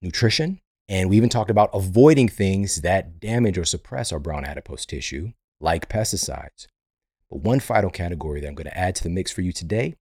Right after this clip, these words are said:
is utilizing one of the most studied things that increases our production and activity of brown adipose tissue,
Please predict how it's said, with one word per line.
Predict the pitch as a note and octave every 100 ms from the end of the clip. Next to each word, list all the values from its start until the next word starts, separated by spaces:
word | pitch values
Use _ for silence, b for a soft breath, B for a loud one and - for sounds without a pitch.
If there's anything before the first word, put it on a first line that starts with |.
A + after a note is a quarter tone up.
| _ _ _ _ -
is | F2+ D2+ F#2
utilizing | A#2 G#2+ D2+ C#2+ C#2+ C#2 C#2+ G2 - _ _
one | F2
of | E2+
the |
most | E2 D#2 -
studied | - E3+ C3+ F#2+ D2+ _ _ _ _ -
things | F2 D#2 F2+ - _ _ _ -
that | F2 E2+ _
increases | G2 G2+ - F#2 F#2+ E2+ -
our | E2 E2 D#2+ D2+ - _
production | - F#2+ G2 - G#2 G#2
and | E2+
activity | D#2+ - E2 E2
of | C#2+
brown | D2+ D2+
adipose | A2+ - F2+
tissue, | - D#2 -